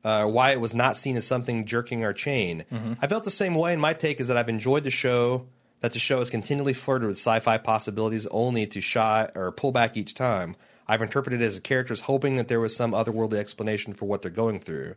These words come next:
Speaker 2: Hmm.
Speaker 1: It's far scarier to have no explanation for everything and face a universe that doesn't care about your plight. Whereas if a magical deer or your crazy dad or Holy Wayne could prove that it was all part of some grand plan, then it might provide comfort or absolve guilt for these characters."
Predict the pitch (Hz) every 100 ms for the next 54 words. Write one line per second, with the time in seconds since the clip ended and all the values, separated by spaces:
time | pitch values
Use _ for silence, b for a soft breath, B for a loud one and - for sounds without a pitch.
0 | - 123 B B B B - 120 147 135
1 | 131 - 147 151 156 151 117 107 110 170
2 | 156 - 107 101 98 95 95 95 95 98
3 | 104 101 95 - 117 113 107 113 113 107
4 | 85 120 139 - - 156 156 90 85 87
5 | - 95 73 67 - 101 107 110 104 101
6 | 95 110 117 104 95 113 131 135 101 95
7 | 90 117 110 101 87 127 139 113 92 117
8 | 107 101 117 120 - - 147 147 151 147
9 | _ _ - 101 90 147 180 165 147 127
10 | 127 113 113 113 - 107 101 98 85 98
11 | 120 120 107 104 101 - 107 - 95 90
12 | 90 98 95 - 113 95 - 85 85 -
13 | 92 80 - - - -